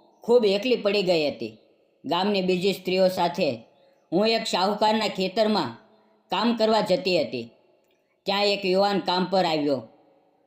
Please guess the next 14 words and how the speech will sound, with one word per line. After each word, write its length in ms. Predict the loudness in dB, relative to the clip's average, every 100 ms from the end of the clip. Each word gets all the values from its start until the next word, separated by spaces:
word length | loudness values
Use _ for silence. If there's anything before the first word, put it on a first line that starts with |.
| _ _ _
તે 120 | -2
જોવામાં 760 | 0 2 2 2 2 0 -2 -6 -20 _ _ _ _ _ _
ખૂબ 240 | 0 0 2
સુંદર 380 | 0 2 2
હતો. 360 | 2 0 -4 -4 -12 _ _ _ _ _ _ _ _
અમારી 340 | -2 0 2 2
નજરો 320 | 0 2 2
એકબીજા 460 | 2 0 -2 0
સાથે 340 | 0 -2 -2 0
અથડાતી 580 | 0 0 -2 -2 0 -2
હતી. 280 | -4 -10 -12 _ _ _ _ _ _ _ _ _ -2
એક 200 | 0 0
વખત 340 | 0 0 2
હું 340 | 2 2 0